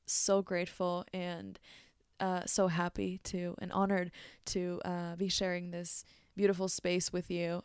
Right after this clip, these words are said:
And, um, thank you so much for trusting me and sharing with me your stories.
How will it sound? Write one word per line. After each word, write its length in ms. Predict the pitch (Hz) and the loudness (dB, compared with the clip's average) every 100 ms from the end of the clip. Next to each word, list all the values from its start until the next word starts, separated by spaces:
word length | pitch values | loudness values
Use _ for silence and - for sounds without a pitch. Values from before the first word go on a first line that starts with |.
| - | -4
And, 560 | 180 170 170 170 170 - | -4 -2 -4 -6 -8 -8
um, 640 | 185 170 170 165 175 180 185 | -6 -4 -6 -8 -10 -8 -2
thank 200 | 190 - | -2 -2
you 60 | |
so 240 | 175 - 185 | -2 0 0
much 240 | 175 180 | -2 -4
for 140 | - 180 | -4 -4
trusting 480 | - 175 - 190 | -2 -2 -2 -4
me 240 | 185 185 190 | -4 -4 -6
and 160 | 175 170 | -4 -2
sharing 280 | 180 175 | 0 -2
with 120 | 170 175 | -6 -6
me 100 | 170 | -4
your 140 | 165 | 0
stories. 640 | - 190 170 170 196 226 | 0 2 2 0 0 -2